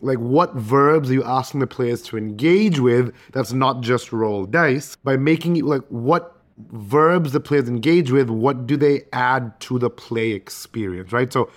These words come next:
Honey and Hot Wax, I talked about, asks players in many of the game, the book, to engage in real-world sex acts, right? Because the question the book is asking is, how does this change your experience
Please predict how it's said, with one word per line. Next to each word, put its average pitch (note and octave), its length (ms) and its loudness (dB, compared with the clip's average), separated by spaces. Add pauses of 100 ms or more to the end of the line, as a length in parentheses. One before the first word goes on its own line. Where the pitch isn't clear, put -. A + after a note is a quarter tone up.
(300)
Honey C3 180 -2
and A2+ 100 0
Hot A#2 120 -2
Wax, F#3+ 280 0
I D3 60 0
talked D3+ 260 -2
about, C3+ 280 0
asks C#3+ 380 -2
players C3 560 0
in B2 240 -2
many B2+ 260 2
of A#2 100 0
the A2+ 80 -2
game, A2 260 0
the A2+ 80 -2
book, D#3 380 0
to B2+ 240 -2
engage A#2+ 520 0
in A#2 140 -4
real-world A2+ 500 -2
sex - 280 -10
acts, - 340 -14
right? B2 260 0 (340)
Because C3 380 0
the B2+ 220 2 (260)
question D3 560 -2
the C#3 80 2
book C3 220 -2
is B2 80 0
asking C3+ 460 0
is, B2 180 2
how C3 400 -2
does B2 300 0
this A#2+ 220 -2
change A#2+ 580 -4
your A2+ 140 0
experience A#2+ 800 -2